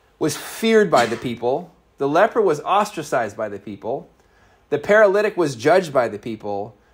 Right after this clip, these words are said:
And the tax collector, Matthew, was loathed by the people.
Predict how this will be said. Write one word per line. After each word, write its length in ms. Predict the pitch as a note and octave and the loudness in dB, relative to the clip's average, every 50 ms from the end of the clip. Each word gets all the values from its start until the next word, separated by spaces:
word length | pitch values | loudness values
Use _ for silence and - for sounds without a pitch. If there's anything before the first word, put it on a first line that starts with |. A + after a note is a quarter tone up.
| _ - | _ -10
And 140 | A#2+ B2+ C3+ | -10 -8 -8
the 60 | C3 | -6
tax 360 | - - E3 E3 E3+ - - | -2 0 0 0 0 -2 -6
collector, 400 | - - B2+ A#2 G#2+ - - A2+ | -8 -4 -4 -4 -4 -4 -6 -8
Matthew, 480 | G#2+ A#2 B2 C3 B2+ A#2 - A#2 G#2 G2 | -6 -4 -2 -2 -4 -4 -6 -8 -8 -8
was 280 | G2 G2+ G#2 G2+ - _ - | -8 -10 -10 -12 -18 _ -14
loathed 500 | G#2+ G#2+ A2+ B2 B2+ B2 A#2+ A2+ - - | -8 -4 -2 0 0 0 -2 -4 -4 -6
by 120 | F#2+ F2+ | -6 -4
the 120 | E2+ - | -6 -8
people. 420 | - - G2+ F#2 - - - - | -12 -14 -14 -14 -14 -14 -16 -16